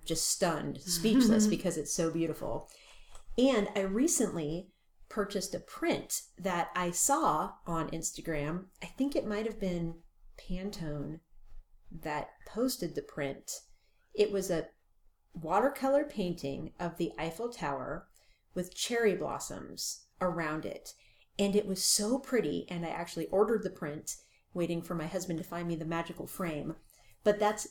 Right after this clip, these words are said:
Speaker 1: Jess, J E S S Illustrator on Etsy. I'm sorry, on, well, she's on Etsy as well, but she was on Instagram as that.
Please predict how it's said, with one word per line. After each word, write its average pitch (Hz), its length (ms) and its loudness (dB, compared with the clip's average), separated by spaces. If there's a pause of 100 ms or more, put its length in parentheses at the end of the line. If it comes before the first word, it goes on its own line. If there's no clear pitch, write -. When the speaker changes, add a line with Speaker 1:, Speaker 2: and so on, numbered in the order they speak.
(100)
Speaker 1:
Jess, - 600 0
J 190 200 0
E 202 300 -2
S 196 300 -6
S 185 340 -4
Illustrator 180 880 -2
on 156 420 -2
Etsy. - 440 -4 (220)
I'm 196 140 4
sorry, 170 280 2
on, 160 360 -2 (160)
well, 175 120 0
she's 180 180 0
on 170 120 0
Etsy - 280 -4
as 139 140 -6
well, - 180 -4
but - 180 -4
she 190 200 0
was 175 200 2
on 156 440 -4 (100)
Instagram 170 560 4
as 151 140 -6
that. - 220 -6